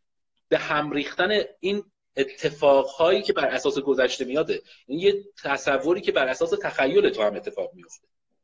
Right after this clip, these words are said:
اونه، ولی می‌گم که خب حالا پاتو بذار رو زمین، خیلی اتفاقها ممکنه در این ده سال بیفته. حالا بگو یک سال،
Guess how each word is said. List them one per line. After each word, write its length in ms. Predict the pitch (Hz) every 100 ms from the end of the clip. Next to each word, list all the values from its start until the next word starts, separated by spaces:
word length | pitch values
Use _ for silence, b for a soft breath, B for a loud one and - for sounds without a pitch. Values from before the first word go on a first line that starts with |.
| _ _ _
اونه، 600 | 214 240 165 143 147 170 - _ _
ولی 640 | - 151 196 240 247 - -
می‌گم 220 | 175 202
که 100 | 208
خب 240 | 226 220 202
حالا 180 | 190 208
پاتو 280 | - 208
بذار 200 | 226 220
رو 100 | 220
زمین، 640 | 208 185 165 196 165 170 - _ _ _ _ _ _ _ _ _ _ _
خیلی 380 | - 208 220 160
اتفاقها 480 | 135 135 131 131 139
ممکنه 340 | 127 - 135
در 140 | 131
این 120 | 120 123
ده 140 | 120
سال 280 | - - 113
بیفته. 280 | 110 104 120
حالا 160 | 139
بگو 200 | 160 165
یک 180 | 165 -
سال، 220 | - -